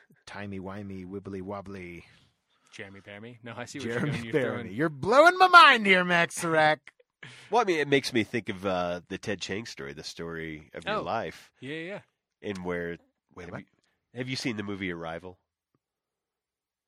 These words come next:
Speaker 3: Alien movie?
Speaker 1: Yes, I have.
Speaker 3: So,
Speaker 1: Wait.
Speaker 3: uh, so that idea is these aliens
Speaker 1: That's not the one with the glimmer zone or whatever.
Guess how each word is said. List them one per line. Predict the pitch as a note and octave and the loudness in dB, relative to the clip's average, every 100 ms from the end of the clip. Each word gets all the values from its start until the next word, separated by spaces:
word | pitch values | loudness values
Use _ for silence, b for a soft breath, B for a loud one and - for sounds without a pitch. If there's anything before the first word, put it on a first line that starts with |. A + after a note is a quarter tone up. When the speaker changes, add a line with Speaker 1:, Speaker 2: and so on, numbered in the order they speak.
| - | -18
Speaker 3:
Alien | E2 D#2+ E2 | -16 -14 -16
movie? | D#2+ E2 F#2+ _ - | -18 -20 -20 _ -10
Speaker 1:
Yes, | C#3+ C3 - - - | -8 -8 -10 -18 -18
I | |
have. | G2+ A2+ G2 _ | -14 -14 -16 _
Speaker 3:
So, | - E3+ D#3 | -2 0 2
Speaker 1:
Wait. | C#3 A#2 F2+ | 0 -4 -14
Speaker 3:
uh, | - _ - | -18 _ -16
so | - D#3+ | -8 -2
that | D3+ D#3 | 2 4
idea | C3+ A#2 A#2+ B2+ | 4 2 0 -2
is | G2+ F#2 | -2 -6
these | G#2+ G2+ | -10 -8
aliens | G#2+ G#2+ G#2+ | -8 -6 -2
Speaker 1:
That's | |
not | - | 0
the | D#3+ | 2
one | D#3 | 2
with | C#3 | 0
the | A#2+ | -4
glimmer | G2+ B2 A#2+ G#2 E2 E2 | -6 -8 -8 -10 -14 _
zone | F#2+ F2 E2 | -16 -14 -16
or | E2 | -16
whatever. | E2 E2 D#2+ | -16 -16 -18